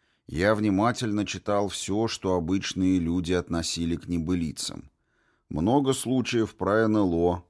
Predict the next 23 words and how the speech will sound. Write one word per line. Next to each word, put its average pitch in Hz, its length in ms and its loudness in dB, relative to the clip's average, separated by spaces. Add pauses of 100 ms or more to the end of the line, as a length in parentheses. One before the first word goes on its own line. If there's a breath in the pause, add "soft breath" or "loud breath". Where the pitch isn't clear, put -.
про 78 160 -2
странные 98 560 0
находки 87 580 -2
и 87 60 0
аномальности. 78 920 -4 (460)
В 92 160 0
основном 98 640 2
это 92 200 -2
были 78 280 -4
фейки. - 600 -8 (480)
Просто 143 360 0
кто-то 113 300 -2
хотел 90 400 -2
привлечь 78 500 -4
к - 40 -16
себе 71 320 -6
внимание. 69 580 -6 (560)
Среди 92 400 0
прочего, 113 640 2
меня 98 340 4
заинтересовала 85 1120 0
одна 85 300 -2
дама. 69 480 -4